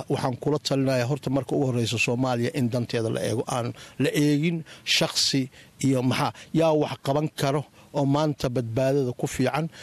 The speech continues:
yaa wax, yaa wax dhagaysan karo, waxaad keentaan idin maqli karo, inaad la sameeyo ayaa fiican. Waxaan re-, waxaan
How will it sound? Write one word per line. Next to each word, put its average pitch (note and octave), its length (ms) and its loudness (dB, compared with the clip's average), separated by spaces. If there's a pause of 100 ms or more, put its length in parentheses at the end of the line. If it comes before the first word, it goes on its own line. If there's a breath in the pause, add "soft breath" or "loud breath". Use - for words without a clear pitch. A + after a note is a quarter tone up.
(140)
yaa D#3+ 200 4
wax, D3 220 2 (300 loud breath)
yaa E3+ 200 6
wax D#3+ 240 2
dhagaysan D3+ 520 2
karo, D3+ 200 0
waxaad D#3 300 0
keentaan C#3+ 500 0
idin C3+ 240 2
maqli C3+ 240 2
karo, C3+ 220 -2 (340 loud breath)
inaad C#3 340 2 (320)
la C3 160 0
sameeyo C3 440 0
ayaa B2 200 0
fiican. G#2+ 320 -6 (360 loud breath)
Waxaan D#3 320 2 (220)
re-, E3 200 0
waxaan D3 260 0